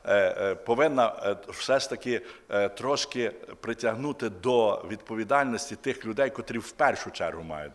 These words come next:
бути. Мають робити. Бо повірте мені, повірте, я вам зараз заявляю, повірте, якщо ця жінка замерзне, значить, через дві години після того, як вона замерзне, знайдуться спадкоємці.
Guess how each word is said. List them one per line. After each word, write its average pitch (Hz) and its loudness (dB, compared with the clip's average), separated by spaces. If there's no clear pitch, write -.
бути. - -20
Мають 101 4
робити. 90 -2
Бо 160 2
повірте 151 4
мені, 85 -6
повірте, 143 8
я 131 12
вам 156 12
зараз 156 10
заявляю, 139 8
повірте, - -2
якщо 135 6
ця 170 4
жінка 143 0
замерзне, 123 6
значить, 170 2
через 165 4
дві 143 2
години 156 4
після 143 -2
того, 156 6
як 131 6
вона 139 4
замерзне, 113 6
знайдуться 131 0
спадкоємці. 85 -4